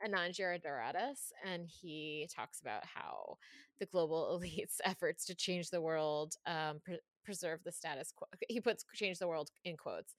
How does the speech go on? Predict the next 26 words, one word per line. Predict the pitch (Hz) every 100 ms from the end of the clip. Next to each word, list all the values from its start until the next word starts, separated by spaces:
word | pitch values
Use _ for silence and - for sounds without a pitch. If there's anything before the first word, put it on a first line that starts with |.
| - - - -
"To | -
change | - 247 220
the | 175
world, | 151 196 175 87 - -
preserve | 196 190 185 175
the | 180
status | 170 165 151 -
quo, | 175 160 -
and | 165
obscure | 156 - 180 175
their | 170
role | 165 156 156 143
in | 165
causing | - 151 143
the | 147
problems | - - - 196
they | 180
later | 151 131 120
seek | - - -
to | 165
solve." | - - - 64 - - - - - _ _ _
Um, | 175 156 76 - -
so, | - - 165 147 151 - - _ _ -
yeah, | - - 52 50 - _ - -
it's, | 175 - - - - - -
um, | 175 170 165 165 160 165 185